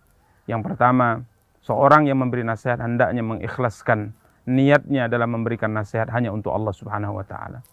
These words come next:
Sungguh demi Allah, seorang yang memberi nasihat karena Allah, karena menyadari saudaranya adalah saudaranya seagama,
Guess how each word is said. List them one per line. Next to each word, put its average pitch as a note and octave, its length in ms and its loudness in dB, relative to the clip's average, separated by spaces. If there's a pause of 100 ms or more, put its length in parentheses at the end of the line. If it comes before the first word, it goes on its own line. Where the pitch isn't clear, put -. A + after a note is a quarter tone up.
(440)
Sungguh C#3+ 320 4
demi A#2+ 240 0
Allah, G#2+ 320 2 (400)
seorang D#3 480 4
yang C#3+ 160 2
memberi C3 400 2
nasihat B2 400 -2
karena B2 240 0
Allah, B2+ 400 2 (480)
karena A#2+ 240 -2
menyadari B2 400 4
saudaranya C3+ 720 4
adalah C#3+ 160 4
saudaranya D3+ 640 2
seagama, G#2+ 560 -2